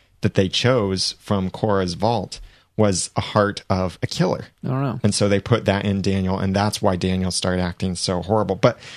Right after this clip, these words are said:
Speaker 1: this list continues of other people
Speaker 2: <laughs>
Speaker 1: who could have been saved
Speaker 2: Okay.
Speaker 1: by this, uh, by this heart. Mila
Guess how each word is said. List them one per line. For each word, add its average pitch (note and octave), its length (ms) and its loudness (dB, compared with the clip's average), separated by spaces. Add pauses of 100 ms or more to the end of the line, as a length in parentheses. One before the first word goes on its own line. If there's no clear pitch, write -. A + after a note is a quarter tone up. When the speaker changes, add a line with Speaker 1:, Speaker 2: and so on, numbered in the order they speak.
(100)
Speaker 1:
this - 240 4
list F#3 260 2
continues E3+ 600 2
of A2 160 0
other D#3+ 220 2
people E3 480 4
Speaker 2:
<laughs> F3 320 -4
Speaker 1:
who D#3+ 100 6
could F3+ 300 0
have D3+ 280 6
been D#3 220 4
saved G#2 540 0 (180)
Speaker 2:
Okay. G#2+ 220 0
Speaker 1:
by A2 160 6
this, - 380 -2 (340)
uh, F#2+ 160 0 (360)
by G2+ 140 4
this - 160 -2
heart. - 180 0 (200)
Mila B2+ 500 4